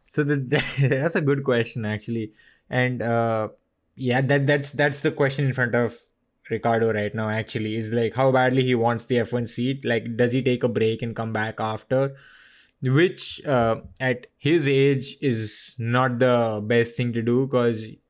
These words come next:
you have such a wonderful lineup of,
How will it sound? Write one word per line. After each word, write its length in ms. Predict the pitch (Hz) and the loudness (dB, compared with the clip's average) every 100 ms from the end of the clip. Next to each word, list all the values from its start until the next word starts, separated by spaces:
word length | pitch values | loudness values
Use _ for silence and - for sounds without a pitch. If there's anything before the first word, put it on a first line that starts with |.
| - | 0
you 140 | 139 | 2
have 200 | 151 131 | 2 0
such 560 | - - - - 151 139 | -4 -12 -8 -4 -4 -4
a 80 | 143 | -4
wonderful 760 | 120 110 110 131 131 131 135 | -2 -2 0 2 2 2 2
lineup 400 | 123 117 117 113 | 0 0 0 -2
of, 260 | 117 107 | -2 -4